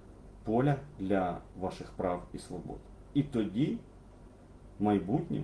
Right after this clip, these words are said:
яке ми залишимо своїм укра-, українським дітям,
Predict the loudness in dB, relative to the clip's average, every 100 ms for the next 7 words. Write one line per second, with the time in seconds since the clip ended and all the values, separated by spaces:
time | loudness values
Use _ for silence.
0 | -6 -6 2 2 4 4 2 -2 -4 -2
1 | -2 -2 -4 -6 -6 -6 -6 -6 -2 0
2 | 0 -4 -8 -4 -2 0 -2